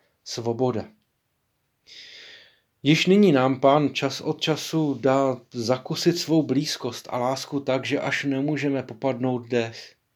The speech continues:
Ale potom se zas musíme vrátit do běžných bojů života.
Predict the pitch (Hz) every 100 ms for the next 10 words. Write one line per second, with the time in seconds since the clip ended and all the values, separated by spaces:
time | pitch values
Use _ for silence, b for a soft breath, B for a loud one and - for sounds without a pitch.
0 | _ _ _ _ _ _ _ _ _ _
1 | _ _ - 110 110 120 139 135 - 123
2 | 123 - 123 117 135 131 120 120 123 123
3 | 135 117 127 127 117 131 123 117 113 120
4 | 120 113 117 110 117 - 98